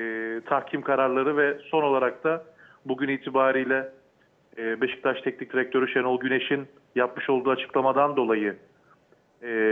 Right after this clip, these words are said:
Profesyonel Futbol Disiplin Kurulu'na sevk edilmesi. Bunların bir, e, sonucu olarak görmek gerekiyor. Öte yandan konuştuğum isimler şunu ifade ediyor. Şenol Hoca'nın sevki sonrasında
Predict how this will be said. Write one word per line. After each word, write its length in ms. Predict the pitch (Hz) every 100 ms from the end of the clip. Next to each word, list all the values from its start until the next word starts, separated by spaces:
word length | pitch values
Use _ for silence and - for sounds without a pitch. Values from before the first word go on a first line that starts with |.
| 107 104 101 -
Profesyonel 480 | 131 123 139 123
Futbol 360 | 120 - 123 120
Disiplin 380 | 117 - - 120
Kurulu'na 360 | 113 110 110
sevk 300 | 107 110 104
edilmesi. 560 | 110 104 104 98 - 196 - - - -
Bunların 400 | 135 143 151 147
bir, 200 | 151 151 151 - _ _ _ -
e, 120 | 120
sonucu 400 | 113 143 143 147
olarak 440 | 151 123 107 104 - _ _ _ _ _
görmek 440 | 143 123 110 107 -
gerekiyor. 540 | 107 107 120 143 220 - _ _ -
Öte 200 | 127 156
yandan 360 | 143 147 151
konuştuğum 480 | - 143 139 - 151
isimler 500 | 143 147 151 151 147 -
şunu 140 | 151
ifade 420 | 151 151 117 107
ediyor. 340 | 107 113 170 226 - _ _ _ _
Şenol 320 | - 135 127 127
Hoca'nın 440 | 127 127 127 127 _ _ _ _ _ _ _ -
sevki 280 | 131 -
sonrasında 760 | - 123 110 107 113 117 180 -